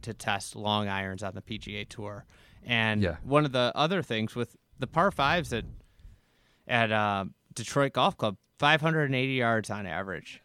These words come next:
Speaker 1: He
Speaker 2: Average.
Speaker 1: average. That's longer than Augusta's par fives by a, a long, I think the Augusta's longest one is five hundred and eighty yards. Um,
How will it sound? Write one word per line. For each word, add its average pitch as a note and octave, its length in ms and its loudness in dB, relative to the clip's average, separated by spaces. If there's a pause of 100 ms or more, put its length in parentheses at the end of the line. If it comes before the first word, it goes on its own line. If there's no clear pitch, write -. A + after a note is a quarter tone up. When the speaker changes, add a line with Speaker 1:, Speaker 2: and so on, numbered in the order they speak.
Speaker 1:
He B2+ 120 -2
Speaker 2:
Average. F#2 600 0
Speaker 1:
average. C3 500 2
That's D3 240 -2
longer B2 340 0
than A2 160 -2
Augusta's A2 460 -2
par G2+ 220 -4
fives F#2 440 -4
by G#2 180 -6
a, F#2+ 100 -12 (460)
a G#2 60 -6
long, A2 460 0
I B2 80 -4
think A#2 180 -6
the - 180 -8
Augusta's A2+ 480 -6
longest A#2 460 -2
one F#2 200 -8
is - 100 -18
five G2+ 240 -6
hundred F#2 240 -8
and F2 80 -12
eighty - 180 -12
yards. E2 400 -16 (340)
Um, G2 500 -2